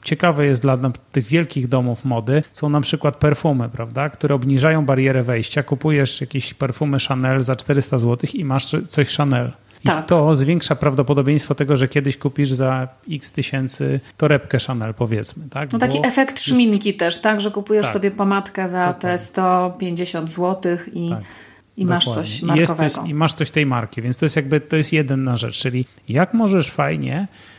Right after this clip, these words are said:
Speaker 1: robić takie brand extension, rozszerzać swoją markę, żeby mieć szansę mieć częstsze kontakty z tym konsumentem. To jest, myślę, jedna rzecz. Druga rzecz to jest, y, właśnie po-, to, co mówiłem na temat ceny. Ogólnie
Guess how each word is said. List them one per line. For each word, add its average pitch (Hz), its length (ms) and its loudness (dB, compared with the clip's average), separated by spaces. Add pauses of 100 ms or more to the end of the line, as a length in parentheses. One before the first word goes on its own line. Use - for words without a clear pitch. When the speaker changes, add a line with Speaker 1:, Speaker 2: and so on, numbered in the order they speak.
(140)
Speaker 1:
robić 147 360 0
takie 139 300 0
brand 139 360 -2
extension, 131 680 0 (220)
rozszerzać 180 580 0
swoją 139 220 -2
markę, 120 360 -4
żeby 165 520 2 (180)
mieć 156 340 0
szansę 185 680 0
mieć 160 260 -4
częstsze 185 420 -2
kontakty 143 500 0
z - 60 -8
tym 143 160 -2
konsumentem. 120 760 -2
To 143 80 -6
jest, 151 240 -4
myślę, 139 280 2
jedna 127 280 4
rzecz. 170 300 0 (360)
Druga 165 340 4
rzecz 185 300 0
to 175 140 0
jest, 170 400 0
y, 170 140 0
właśnie 156 360 2
po-, 175 160 -2
to, 156 160 -2
co 147 120 -6
mówiłem 139 320 -2
na 135 80 -2
temat 139 340 -4
ceny. 117 400 0 (300)
Ogólnie 190 680 -2